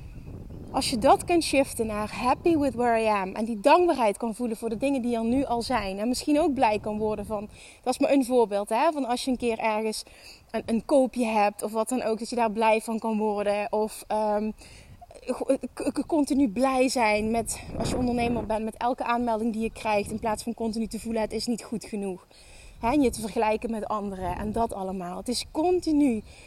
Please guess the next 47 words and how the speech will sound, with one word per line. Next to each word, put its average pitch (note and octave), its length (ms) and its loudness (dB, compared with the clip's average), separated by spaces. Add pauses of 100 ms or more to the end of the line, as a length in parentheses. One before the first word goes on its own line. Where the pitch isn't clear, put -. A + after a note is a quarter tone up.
(100)
welke A#3+ 300 0
vibratie A3+ 560 -4
zend G#3 220 -4
ik G3 120 -8
dominant G3 500 -8
uit? - 380 -10
Is - 140 -8
het A#3 100 -6
happy A#3 320 -4
with A#3 160 0
where G#3 300 -2
I G#3+ 40 -4
am? C4 300 -2 (840)
Of A3+ 160 -10
is A#3+ 180 -2
het, G#3+ 240 -8
ik A3+ 60 -12
ben A3 120 -6
helemaal G#3+ 320 -2
niet G#3 140 -2
happy, G3 460 -4
ik G#3+ 100 -12
wil G#3+ 120 -2
ergens G3+ 220 -2
anders A#3+ 280 -2
naartoe A3+ 340 -4
en A3+ 80 -4
dat G3+ 140 -4
tekort A#3 340 -6
zit G#3+ 160 -6
er G#3 80 -10
continu G#3+ 400 -4
op. E3+ 180 -4 (840)
En G#3+ 80 -6
dan A3+ 140 0
zit C4+ 180 -2
er C#4 60 0
ook C4+ 80 2
nog C4 140 4
een B3+ 80 0
groot A#3+ 260 0
verschil A3 420 -4
tussen, G#3+ 380 -6
eh, G3 100 -8 (220)
vanuit A3 340 -6
je G#3+ 80 -6
hoofd A#3 520 -2